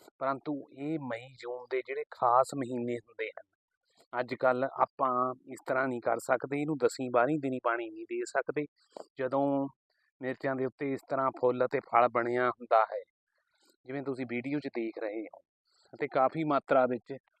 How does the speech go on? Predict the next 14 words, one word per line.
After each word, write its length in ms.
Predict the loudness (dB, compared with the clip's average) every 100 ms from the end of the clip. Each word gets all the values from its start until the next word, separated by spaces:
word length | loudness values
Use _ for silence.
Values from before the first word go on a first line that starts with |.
| _ -6
ਮਿਰਚਾਂ 360 | -6 -2 -4
ਲੱਗੀਆਂ 420 | -2 -2 -2 0 0
ਹੁੰਦੀਆਂ 360 | -2 -2 -4 -2
ਪੌਦੇ 300 | -2 -2 -10
ਨੂੰ, 200 | -10 _ _ _ _ _ _ -8
ਤਾਂ 460 | -4 -2 -2 -4 -6 _ _ _ _ -10
ਇਹਨੂੰ 380 | 0 0 2
ਆਪਾਂ 280 | 0 4 2
ਪਾਣੀ 500 | 4 2 2 -2 -4 -8 _ _ _ _ _ _
ਥੋੜ੍ਹਾ 280 | -2 2 2
ਜਲਦੀ 460 | 6 4 4 -6
ਦੇਣਾ 280 | -4 0 0
ਹੁੰਦਾ 340 | 2 6 8 8
ਹੈ। 60 | 6